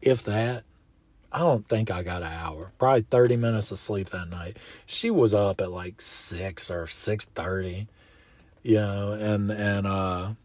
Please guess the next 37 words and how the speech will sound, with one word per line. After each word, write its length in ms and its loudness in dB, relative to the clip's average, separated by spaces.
and 140 4
I'm 160 4
just 220 4
sitting 240 2
there 180 0
like, 440 -2
"All 160 -2
right, 480 0
how 120 -2
you 180 2
doing? 300 0
Good 180 6
morning." 460 0
Cu-, 300 -2
you 180 0
know, 220 2
she 200 -2
came 360 0
and 140 -2
cuddled 340 6
up 180 2
to 140 -2
me. 180 -4
I 100 0
was 160 6
like, 200 4
"All 200 4
right, 280 6
how 240 8
am 100 2
I 100 4
gonna 240 6
get 160 8
out 180 4
of 100 2
that, 220 -16
this?" 380 -2